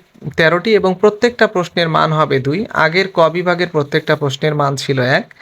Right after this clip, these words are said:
পঁচিশটা প্রশ্নে পঁচিশ মার্ক। এবার খ বিভাগে তেরোটা প্রশ্ন থাকবে। এইটা বিষয় ভেদে, আহ, এক এক বিষয়ের ক্ষেত্রে এক এক রকম মান বন্টন।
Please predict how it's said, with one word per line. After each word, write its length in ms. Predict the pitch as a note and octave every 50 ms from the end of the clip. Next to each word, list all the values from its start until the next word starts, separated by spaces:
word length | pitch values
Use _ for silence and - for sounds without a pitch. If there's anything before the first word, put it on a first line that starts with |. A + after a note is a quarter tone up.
| - - - - _ _ _ _ _ -
পঁচিশটা 440 | F3+ F#3 F#3 - G#3+ F#3 - - F#3+
প্রশ্নে 340 | E3+ E3+ E3+ D#3 - A3+ A3+
পঁচিশ 400 | G#3 G3+ F3+ E3 D#3+ C#3 - -
মার্ক। 200 | B2 G2+ F2 - _ - _ _ _ _ _ _ _ _ _ - -
এবার 320 | E3 F3 F#3+ G3+ E3+ D#3+ E3+ - - - - -
খ 100 | - F3+
বিভাগে 440 | E3+ F3 A3 G#3 A3+ A3 G#3+ A3+
তেরোটা 360 | - G#3 F3+ F3+ G3 G3 G#3 G3
প্রশ্ন 340 | - F3+ D#3+ - - E3+
থাকবে। 360 | D#3+ - C3 A#2+ B2+ D#3 G#3 C4 _ _ _ _ _ _ -
এইটা 280 | D#3+ E3 F3 F3+ F#3+
বিষয় 460 | F3 D#3+ E3+ F3 E3 G#3 G3+ G#3 G3+ F#3+
ভেদে, 520 | D#3 C#3+ E3 E3 D#3+ E3 D#3 D#3 E3 -
আহ, 460 | - - - C#3 C#3 C#3 C3 - -
এক 160 | D#3+ D#3+ E3
এক 140 | F#3 E3+ E3
বিষয়ের 300 | F3 F3 - F#3 E3+ E3+
ক্ষেত্রে 280 | E3 - E3 D#3+ - D#3
এক 160 | C#3+ C#3+ D#3
এক 160 | D#3+ D#3+ D#3+
রকম 260 | D#3 D3 C#3 D#3 D3
মান 220 | C#3+ C#3 C#3 C#3 C#3
বন্টন। 360 | C#3+ C#3 C#3 C3 C3 C#3+